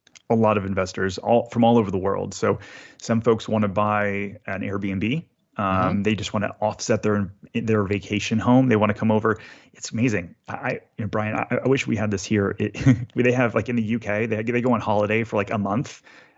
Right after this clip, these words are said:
Speaker 1: Um, we don't really do that very much so in the U S,
Speaker 2: No.
Speaker 1: but, um, but so they'll wanna come over, use their house for a month, and then rent it out while they're not here. And so we get a lot of people from the U K, a lot of people from Canada, Brazil,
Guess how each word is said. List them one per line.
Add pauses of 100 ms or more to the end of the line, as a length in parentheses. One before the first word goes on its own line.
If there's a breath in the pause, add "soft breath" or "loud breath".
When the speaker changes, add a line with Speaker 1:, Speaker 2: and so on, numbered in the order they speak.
(120 loud breath)
Speaker 1:
Um,
we
don't
really
do
that
very
much
so
in
the
U
S,
Speaker 2:
No.
Speaker 1:
but, (280 loud breath)
um,
but
so
they'll
wanna
come
over,
use
their
house
for
a
month,
and
then
rent
it
out
while
they're
not
here.
And
so
we
get
a
lot
of
people
from
the
U
K,
a
lot
of
people
from
Canada,
Brazil,